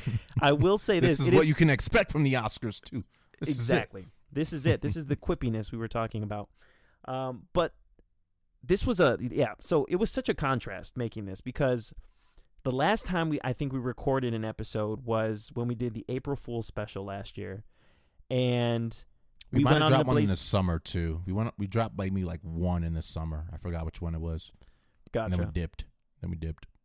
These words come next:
Speaker 1: Yeah. We went on hiatus, like a, like a well-written manga. But, um,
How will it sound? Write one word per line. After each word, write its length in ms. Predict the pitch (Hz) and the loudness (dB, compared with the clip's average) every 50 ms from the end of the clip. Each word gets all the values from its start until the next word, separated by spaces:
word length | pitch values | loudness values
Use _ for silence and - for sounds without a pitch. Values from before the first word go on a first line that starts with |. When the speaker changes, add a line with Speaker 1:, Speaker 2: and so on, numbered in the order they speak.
| _ - | _ -12
Speaker 1:
Yeah. 340 | - 117 104 98 95 110 107 110 | -8 -6 -6 -6 -8 -10 -8 -4
We 140 | 127 147 | 0 2
went 160 | 170 196 208 196 | 4 4 4 4
on 80 | 170 | 4
hiatus, 560 | 165 151 131 117 101 85 64 65 - - - - | 4 2 2 0 -2 -4 -8 -12 -14 -16 -14 -8
like 220 | 110 117 120 - | -6 -6 -4 -2
a, 100 | 127 117 | -2 -2
like 180 | 113 120 120 - | 0 -2 -2 -2
a 60 | 123 | 0
well-written 480 | 117 131 135 131 123 127 123 - 117 113 | 2 2 2 2 2 0 -2 -2 -2 -4
manga. 420 | 107 104 98 98 - 76 101 101 - _ _ _ _ _ - | -4 -4 -6 -8 -10 -12 -14 -14 -18 _ _ _ _ _ 0
But, 280 | 135 120 120 - - - 127 | 0 0 0 0 -2 -2 0
um, 480 | 120 117 117 113 110 110 107 104 104 | 2 2 2 0 -2 -4 -8 -10 -12